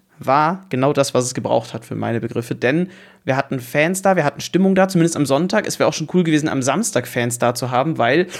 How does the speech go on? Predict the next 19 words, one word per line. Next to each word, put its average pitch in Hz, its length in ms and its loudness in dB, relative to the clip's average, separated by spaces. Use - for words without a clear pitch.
wenn 147 100 0
man 143 120 4
gesehen 143 280 4
hat, 165 120 2
was 147 120 0
da - 100 -2
am 135 100 -4
Sonntag 165 360 2
teilweise 131 320 0
passiert 180 400 -2
ist, 151 200 0
gerade 151 280 2
so 131 140 -6
bei 127 180 0
Werder 135 180 2
Bremen, 185 680 2
die 143 100 2
hatten, 151 680 -4
ja, 143 220 2